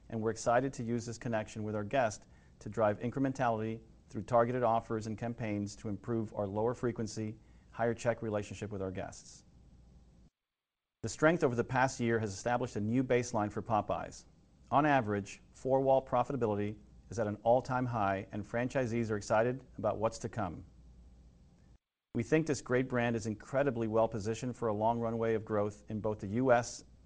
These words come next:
and internationally. And clearly, developers, restaurateurs, and business owners think so too.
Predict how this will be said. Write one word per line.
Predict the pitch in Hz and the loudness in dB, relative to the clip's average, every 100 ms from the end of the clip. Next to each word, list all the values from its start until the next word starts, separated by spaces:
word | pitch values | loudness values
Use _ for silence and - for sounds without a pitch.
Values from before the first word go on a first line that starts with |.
| - | -4
and | 123 123 | -2 0
internationally. | 117 107 104 104 - - - - - - - - - | -2 -2 -2 -4 -8 -14 -16 -20 -20 -20 -20 -20 -12
And | 107 101 | -10 -2
clearly, | 151 151 120 113 - 107 | 2 4 2 0 -4 -8
developers, | 104 113 127 123 131 123 - | 2 4 4 2 -2 -2 -2
restaurateurs, | 117 - 120 110 123 120 120 117 | -2 -2 -4 -4 -2 0 -2 -4
and | 113 101 | -6 -4
business | 120 120 110 | -4 -4 -4
owners | 104 101 - | -4 -6 -6
think | 113 110 | -6 -4
so | 110 104 | -4 -2
too. | - 101 | -4 -6